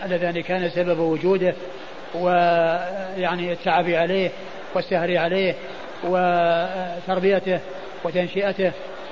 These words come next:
فلا، ليس أحد يعني يحصل منه الإحسان يعني مثل إحسانهما إليه حتى بلغ ما بلغ الرجال. وأما رسول الله صلى الله عليه وسلم فقد جاء الحديث أن محبته يجب أن تفوق محبة الوالدين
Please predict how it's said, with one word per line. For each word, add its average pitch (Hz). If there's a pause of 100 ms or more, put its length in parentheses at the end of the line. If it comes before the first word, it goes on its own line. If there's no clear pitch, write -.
(240)
فلا، 247
ليس 269
أحد 196 (540)
يعني 180
يحصل 185 (400)
منه 185
الإحسان 180 (420)
يعني 180
مثل 170 (360)
إحسانهما 180
إليه 185
حتى 180
بلغ 180
ما 180
بلغ 175
الرجال. 185 (500)
وأما 269
رسول 214
الله 185
صلى 165
الله 175
عليه 233
وسلم 226
فقد 240
جاء 233 (580)
الحديث 190
أن 185 (300)
محبته 190
يجب 208
أن 190
تفوق 202
محبة 202
الوالدين 202